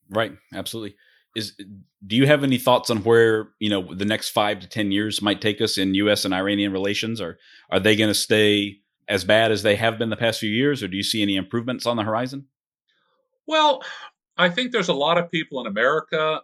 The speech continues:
Speaker 2: and certainly some people in the Biden administration who would like better relations with Iran. I have served on the periphery of three different wars in my life. So certainly I don't want to go to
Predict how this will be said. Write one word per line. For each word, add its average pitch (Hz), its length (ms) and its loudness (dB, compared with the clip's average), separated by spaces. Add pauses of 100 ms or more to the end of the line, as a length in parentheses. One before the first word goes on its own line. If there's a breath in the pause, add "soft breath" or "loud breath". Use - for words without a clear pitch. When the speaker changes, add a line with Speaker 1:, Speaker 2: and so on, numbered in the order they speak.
Speaker 2:
and 107 200 -8
certainly 139 360 -2
some 117 240 -10
people 120 340 -8
in 98 60 -8
the 90 80 -10
Biden 113 400 -4
administration 107 760 -10
who 104 100 -12
would 90 120 -8
like 98 360 -4 (120)
better 101 420 -4
relations 92 600 -10
with 139 160 -10
Iran. 143 520 -4 (840)
I 139 420 2 (240)
have 123 140 -2
served 131 360 0
on 117 120 -2
the 98 80 -4
periphery 104 680 -4
of 87 140 -2 (180)
three 123 160 -2
different 101 280 -6
wars 156 320 -2
in 98 60 -8
my 85 120 -8
life. 80 380 -8 (480)
So - 160 0
certainly 151 440 0 (100)
I 120 120 2
don't 170 220 0
want 98 180 -6
to 87 100 -10
go 87 80 -2
to 80 100 -10